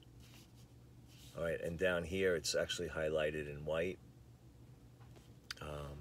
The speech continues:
and there's also a little indication down here that lets you know it's a, it's a different pressing of the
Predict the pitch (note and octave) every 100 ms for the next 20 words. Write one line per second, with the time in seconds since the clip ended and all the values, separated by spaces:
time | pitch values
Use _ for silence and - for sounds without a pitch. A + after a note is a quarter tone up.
0 | C#2+ - - - - - - - - G2+
1 | G#2 - A#2+ B2+ - G#2 G2 G2 F#2+ E2
2 | - F2 E2+ - E2+ E2 E2 D#2+ E2 E2
3 | D#2 D2+ C#2+ E2 F2 E2 D#2 D#2+ D#2 -
4 | E2 E2 - E2 - - - D#2+ D#2 D2+
5 | D2+ C#2+ C#2+ D#2 C#2+